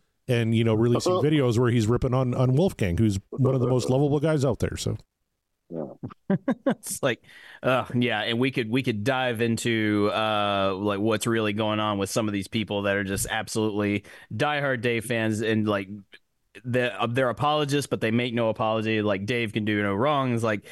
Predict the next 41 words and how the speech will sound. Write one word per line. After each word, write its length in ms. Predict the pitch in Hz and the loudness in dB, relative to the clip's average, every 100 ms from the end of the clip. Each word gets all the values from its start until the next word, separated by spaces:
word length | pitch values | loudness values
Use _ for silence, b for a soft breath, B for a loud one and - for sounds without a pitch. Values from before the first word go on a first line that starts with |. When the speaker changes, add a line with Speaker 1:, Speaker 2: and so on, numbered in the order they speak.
| B B B - | B B B -2
Speaker 3:
oh, 200 | 165 170 | 2 4
you, 280 | 160 185 - | 2 0 -2
I 140 | 185 | 0
have, 200 | 185 147 | 2 2
I 140 | 139 143 | 0 0
have 120 | 120 | -2
so 220 | - 180 | 0 2
many 200 | 175 143 | 2 2
follow-up 480 | - 143 131 113 104 | 0 -2 2 0 0
questions 380 | 123 110 113 101 | -2 0 0 -2
for 100 | 110 | 0
your 180 | 107 107 | 0 0
character, 500 | 120 101 95 95 90 | 0 0 -2 -2 -4
because 400 | 95 110 101 110 | -2 -4 -2 -2
you're 100 | 107 | -2
just, 240 | 110 - | -2 -2
you're 140 | 110 | -4
choosing 560 | 107 - 165 165 139 131 | -2 -2 0 2 2 0
to 420 | - 120 110 98 b b - | 0 0 0 -2 b b 0
not 360 | 107 123 127 | 2 2 0
acknowledge 720 | 117 104 113 113 104 98 - - _ - - - | -2 -2 0 0 0 -2 -6 -12 _ -20 -20 -4
big 340 | 127 120 113 | -2 0 0
aspects 600 | 92 104 104 - 95 92 | -2 -4 -4 -2 -2 -2
of 100 | 95 | -4
the 100 | 90 | -4
guy, 320 | 92 95 92 95 | -2 -2 -2 -2
uh, 260 | 98 95 92 B - | 0 -2 -2 B -2
and 120 | 117 | 0
not 180 | 170 147 | 0 0
just, 300 | 165 151 156 | 0 0 0
uh, 220 | 123 113 | 2 2
separating 640 | - 143 135 131 123 110 | 0 -2 0 0 0 -2
artists 400 | 98 123 117 113 | 0 0 0 -2
from 300 | - 113 104 | -2 0 2
the, 240 | 101 98 92 | 2 0 -2
the 100 | 95 | -4
man, 480 | 98 143 113 101 101 | -2 -2 -2 -2 -2
but 200 | 104 98 | -2 0
this, 240 | 110 - | -2 -2
just 260 | - 139 - | -4 -4 -2
acknowledging 840 | 127 117 104 123 143 117 110 104 | -4 -2 -2 0 0 0 0 0